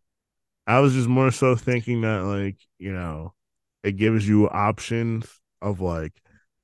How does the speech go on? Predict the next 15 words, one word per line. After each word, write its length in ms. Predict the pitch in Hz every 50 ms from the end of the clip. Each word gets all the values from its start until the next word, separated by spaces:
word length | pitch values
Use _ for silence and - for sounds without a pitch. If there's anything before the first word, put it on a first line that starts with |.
| _ _ _ _ _
you 120 | - 104 98
know, 340 | 92 87 80 76 71 73 - -
at 100 | 107 120
least 260 | 147 170 175 - -
for 100 | - 117
me, 600 | 104 110 135 147 151 139 127 120 110 104 110 - _ _ _ _ _ _ _ _ _
if 320 | - 117 117 104 - - -
whenever 480 | - 117 123 117 117 127 139 143 151 139
Valentine's 680 | 120 127 135 139 143 143 147 139 139 127 123 123 117
Day 140 | 123 123 120
has 180 | 113 107 101 98
been 400 | 92 117 113 107 107 107 104 101 -
on 160 | 107 107 98
a 40 | 92
weekday, 760 | 95 104 117 113 107 - _ - 98 90 85 85 87 85